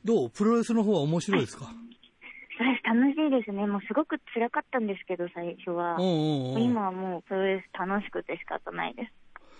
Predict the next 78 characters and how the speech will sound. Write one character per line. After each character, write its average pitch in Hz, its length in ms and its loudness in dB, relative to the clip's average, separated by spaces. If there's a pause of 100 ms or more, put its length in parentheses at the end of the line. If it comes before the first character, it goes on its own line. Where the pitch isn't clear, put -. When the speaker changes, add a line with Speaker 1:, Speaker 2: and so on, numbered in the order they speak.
(140)
Speaker 2:
す。 202 60 2
Speaker 1:
え、 185 80 6
そ 220 120 2
れ 208 40 2
で 208 80 4
マ 226 160 4
ド 233 100 4 (140)
カ - 140 -6
か 220 140 2
ら 180 60 0
急 208 220 2
に 208 180 6
Speaker 2:
は 359 100 4
い。 269 60 6 (140)
Speaker 1:
プ - 100 2
ロ 202 100 8
レ 202 80 6
ス 302 180 2
で 185 100 4
マ 160 240 4
ド 254 140 6
レ 302 240 6
ー - 20 6
ヌ 196 140 6
に 160 80 4
な 165 100 4
っ 147 40 2
ち 160 100 -4
ゃ - 20 2
っ 123 40 -2
た 131 120 -2
ん 113 60 -4
だ。 117 100 -2
Speaker 2:
<laughs> - 0 -
あ、 - 20 -6 (1300)
そ 359 80 4
う 254 40 4
で 202 40 -2
す 190 60 -2
ね。 196 120 0
総 381 180 4
合 381 240 4
の、 392 180 2 (500)
い - 60 -8
や、 - 180 -4 (180)
Speaker 1:
総 - 140 0
合？ 320 140 6
Speaker 2:
何 311 100 6 (120)
目 311 180 2
か 220 160 2
で、 - 240 0 (100)
は 262 160 4
い、 175 80 0
マ 208 120 2
ド 202 120 2
レ 202 120 2
ー 185 40 -4
ヌ 165 80 -6
に 160 180 -10
な 160 120 -2
り 156 100 -4
ま 165 100 -4
し 170 140 -10
た。 - 80 -12 (480)
<laughs> - 400 -4
Speaker 1:
今 330 260 8
で 330 60 6
も 226 140 8
総 226 160 6
合 208 100 8
や 196 80 8
っ 185 40 -2
た 214 100 2
り 175 80 4
し - 80 -8
て 160 80 4
ん 113 60 0
の？ 110 160 -6